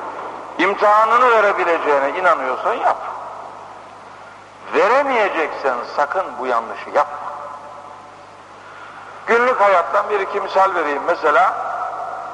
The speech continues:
saçınla, sakalınla, şalvarınla, sarığınla, cübbenle giriyorsun borsanın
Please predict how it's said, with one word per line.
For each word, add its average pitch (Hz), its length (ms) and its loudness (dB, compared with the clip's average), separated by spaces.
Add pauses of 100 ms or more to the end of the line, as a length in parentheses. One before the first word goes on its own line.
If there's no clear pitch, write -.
(1160)
saçınla, 196 640 2
sakalınla, 185 760 2 (1400)
şalvarınla, 175 840 2 (100)
sarığınla, 170 560 2
cübbenle 180 600 2 (1700)
giriyorsun 185 580 2 (140)
borsanın 156 500 2